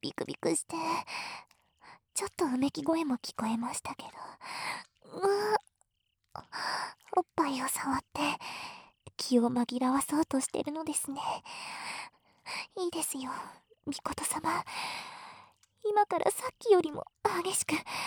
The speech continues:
激しくしごきますから。遠慮なく私にかけてください。うっ。あ、すごい、すごい、す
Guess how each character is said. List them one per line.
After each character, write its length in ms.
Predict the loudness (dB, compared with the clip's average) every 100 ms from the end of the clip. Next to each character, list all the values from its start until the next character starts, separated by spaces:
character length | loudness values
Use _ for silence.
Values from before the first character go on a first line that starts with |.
| -6 -10 _ -6 -4
激 120 | 2 2
し 100 | 4
く 80 |
し 140 | 4 4
ご 120 | 2
き 120 | 4
ま 100 | 4
す 120 | 2
か 80 | -2
ら。 300 | -6 -6 -6 -6 -6 -6 -10 -14 _ -20 -20 -20 -20 -20 _
遠 180 | -2 2
慮 120 | 2
な 100 | 2
く 120 | 0 -4
私 320 | 0 4 6
に 100 | 4
か 120 | 2
け 100 | -2
て 100 | -2
く 100 | -4
だ 100 | -4
さ 200 | -4 -4
い。 60 | -6
う 20 |
っ。 60 | -10 _ _ _ _ _ 2 4 4 2 0 0 -2 -8 _ -8 -8 -6 -10 -6
あ、 100 | 0
す 240 | 2 2
ご 100 | 0
い、 60 | 2
す 260 | 2 0 -4
ご 120 | -2
い、 80 |
す 120 | 0